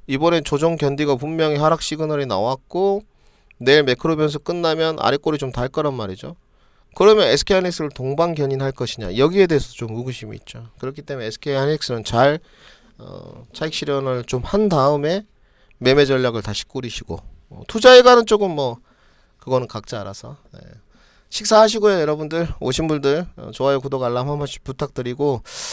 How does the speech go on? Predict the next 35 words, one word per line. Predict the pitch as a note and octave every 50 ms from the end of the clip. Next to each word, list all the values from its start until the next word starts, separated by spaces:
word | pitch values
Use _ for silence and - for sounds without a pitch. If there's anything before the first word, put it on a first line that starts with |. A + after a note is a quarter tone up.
| - - -
목요일 | - C#3 D#3+ F3 F#3+ A#3 C4 C4+ C#4 C#4
날 | C4 A#3+ G3 F#3+ G3+ G#3 G3 E3+
이제 | D3 C#3+ D#3+ D3+ C#3+ C#3+ D#3 D#3+ C#3+ C3 A#2+
요번 | C3 D3 F3+ G3
주는까지는 | - F#3 F#3 F3+ F3+ F3 E3+ - - E3+ E3 E3 D#3
제가 | C#3+ D3+ C3+ C3
강의가 | - C3+ D3 E3 - F3+ E3+ D#3+ D3
계속 | - C#3+ C3 - C#3+ B2+
있어요. | G#2+ G2 - - G#2+ G2+ A#2 C3 A#2 F#2 - - -
어, | - - G2 F#2+ G2 F#2 F2 -
그래서 | A#2+ A#2 A2+ A#2+ A2+
목요일 | A2+ A2 A2 A#2+ C#3 D#3 D#3
날은 | D#3+ D#3 D3+ D3 C#3 C3+ C3 - - _ _ _ _ _ _
네 | - C#3+ D#3+ G3+
시 | A3+ - A3
에 | G#3
뵙고요. | - C#3+ C3+ D3 - - G#3 E3+ B2+ C3 E3+ G3+ - _
어, | - D3 C3+ C3+ C3+ - - -
내일 | - B2 C3+ C3+
모레는, | B2+ B2 B2 A#2+ A#2 B2 C#3+ D3+ C#3 B2+ - _ _ _ _ _ _ _
다음 | - D#3+ D#3 F3 G3+ G#3 G#3
주는 | - G#3 G3+ G3 F#3+ F#3+ F#3+ F#3 F#3
목요일 | F3 D3 B2+ C3 C#3 D3+ D3+ D3
날은 | C#3+ C#3+ C#3 D3 C#3+ C3
여덟 | A#2+ A2 A2 C3+ C#3+ D3 D3
시 | - -
도, | C#3+ B2+ B2+ D3 D#3 - -
어, | - B2 A2 A2 G#2+
시간 | - - D3+ D3+ D#3 D3+ D3
변경해서 | C#3 B2+ B2 B2 A#2+ B2+ C3 C3 - C3+
이동하든지 | A#2 F#2+ A#2 A2+ - C3 C3 C3 C3 C3+ C3+ C3 C3 B2 - - A#2+ A#2 - - _ _ _ _ _ _ _ _
하도록 | - - D3 C#3 C3 C3
하겠습니다. | C3 C3 C3 - - C3 C3 -
그것도 | - - D#3 E3+ - D3+ C#3+
투표로 | - G3 - - G3 F3+ E3+ F#3 G3